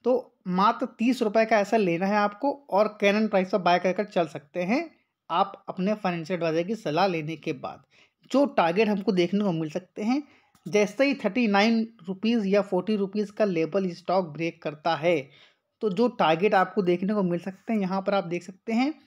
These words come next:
वो टारगेट रहने वाला है आपका यहाँ पर फिफ्टी रुपीज़ का।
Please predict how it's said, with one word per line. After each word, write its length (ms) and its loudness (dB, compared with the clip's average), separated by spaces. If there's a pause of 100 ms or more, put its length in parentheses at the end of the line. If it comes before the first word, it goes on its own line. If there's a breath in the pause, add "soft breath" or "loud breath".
(280 soft breath)
वो 200 0
टारगेट 540 0
रहने 300 -4
वाला 300 -2
है 180 -2
आपका 360 -4
यहाँ 260 -4
पर 220 -2
फिफ्टी 480 -8
रुपीज़ 460 -10
का। 180 -4